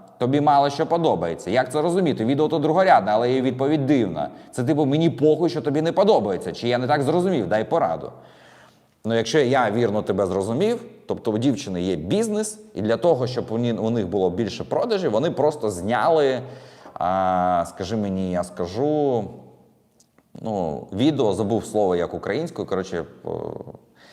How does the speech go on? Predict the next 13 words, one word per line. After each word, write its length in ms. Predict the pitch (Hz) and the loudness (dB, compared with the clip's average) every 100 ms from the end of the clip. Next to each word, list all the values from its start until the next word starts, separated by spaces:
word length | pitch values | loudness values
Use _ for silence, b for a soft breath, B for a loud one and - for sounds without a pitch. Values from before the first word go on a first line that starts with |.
| B B B - 92 - | B B B -10 -8 -4
зняли 420 | 110 185 208 170 | 4 8 8 8
відос 320 | 135 139 165 | 4 4 2
постановочний. 920 | - - 156 139 113 82 78 - 71 - - | 0 -2 0 2 2 2 -4 -12 -16 -12 -6
Постановочне 760 | 98 - 147 170 143 - 113 | -4 0 2 4 2 0 -2
відео 320 | 104 90 78 | 0 0 -2
вони 260 | 73 71 73 | -4 -6 -8
зняли. 400 | 76 73 69 76 - _ - | -8 -8 -8 -12 -20 _ -4
Нормально 600 | 101 113 123 156 190 190 | 0 2 2 2 2 2
ли 120 | 165 | 0
це, 240 | - 156 151 | 0 0 0
щоб 180 | 147 | -2
збільшити 520 | 117 123 143 135 135 127 | -2 -2 -2 -6 -4 -2
продажі? 540 | 143 175 175 95 90 | 0 0 0 -4 -8